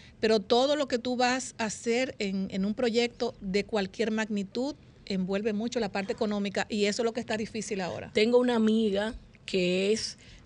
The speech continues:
Speaker 2: regidora por Palenque, San Cristóbal, que es la primera mujer en dirigir un proyecto de juventud a lo interno de una candidatura presidencial, que es Carolina Wetmuller. Es la coordinadora de juventud del proyecto Abel Martínez Presidente.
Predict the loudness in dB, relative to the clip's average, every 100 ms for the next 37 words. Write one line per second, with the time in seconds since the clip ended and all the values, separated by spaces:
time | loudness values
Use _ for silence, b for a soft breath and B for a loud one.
0 | -4 0 2 4 4 4 4 2 2 2
1 | 2 0 -2 2 4 4 4 2 0 -2
2 | 0 -2 -2 -4 -2 -2 -2 -2 -2 -6
3 | B B B 2 4 4 2 2 4 4
4 | 4 4 2 2 4 2 2 0 -2 0
5 | 0 0 0 2 0 0 0 0 0 2
6 | 4 2 -2 -6 -6 -12 B B B 0
7 | 2 2 2 2 4 2 0 0 0 0
8 | 2 0 0 -2 -2 -2 0 0 0 0
9 | B B B 0 4 4 4 0 0 2
10 | 2 2 0 2 2 0 -4 B B B
11 | -2 2 2 2 2 2 2 2 2 4
12 | 2 4 2 2 0 0 0 -2 -6 -4
13 | -2 0 0 0 -2 -2 -2 -2 -6 -2
14 | 0 2 0 -2